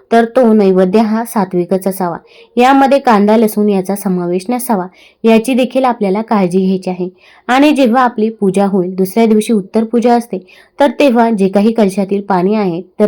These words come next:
ते घरामध्ये शिंपडायचं आहे. बेडरूममध्ये, हॉलमध्ये, किचनमध्ये शिंपडावं. यामुळे घरातील नकारात्मकता दूर होत असते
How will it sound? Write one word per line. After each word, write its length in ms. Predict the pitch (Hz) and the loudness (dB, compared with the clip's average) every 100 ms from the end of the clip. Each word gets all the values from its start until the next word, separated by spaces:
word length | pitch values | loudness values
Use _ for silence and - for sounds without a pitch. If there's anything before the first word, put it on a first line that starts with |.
| 208 | 0
ते 80 | 220 | 2
घरामध्ये 480 | 220 202 185 180 214 | 2 2 0 0 -2
शिंपडायचं 480 | 214 180 170 170 | -2 -2 -4 -6
आहे. 160 | 175 160 - - - - | -8 -10 -16 -20 -16 0
बेडरूममध्ये, 520 | 233 254 285 302 302 | 2 4 4 4 4
हॉलमध्ये, 520 | 269 247 240 240 226 | 2 2 2 0 0
किचनमध्ये 560 | 240 208 214 208 185 208 | -2 -4 -2 -2 0 -2
शिंपडावं. 460 | - 190 180 170 180 _ - _ | -4 -4 -6 -8 -12 _ -20 _
यामुळे 500 | 247 277 311 311 277 | 0 2 4 4 2
घरातील 400 | 262 233 208 240 | 2 2 2 0
नकारात्मकता 680 | 247 233 214 208 208 208 214 | -2 0 0 0 0 0 -2
दूर 240 | 190 180 208 | 0 0 2
होत 220 | 196 190 | 0 -4
असते 220 | 202 180 | -8 -10